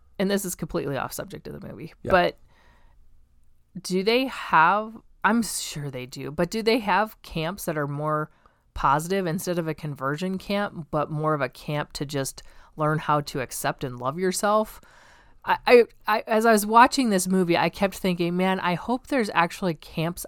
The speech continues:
Speaker 1: out there or group programs or something for people to be okay with," you know, I, I mean, 'cause I'm, I, I've, I've not been in any of these people's shoes,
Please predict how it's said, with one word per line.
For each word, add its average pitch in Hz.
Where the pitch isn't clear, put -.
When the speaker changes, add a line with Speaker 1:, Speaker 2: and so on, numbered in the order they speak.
Speaker 1:
out 160
there 175
or 156
group 185
programs 190
or 196
something 196
for 165
people 170
to 135
be 208
okay 349
with," 226
you 202
know, 185
I, 190
I 226
mean, 233
'cause -
I'm, 269
I, 254
I've, 233
I've 208
not 220
been 190
in 190
any 190
of 180
these 185
people's 185
shoes, 180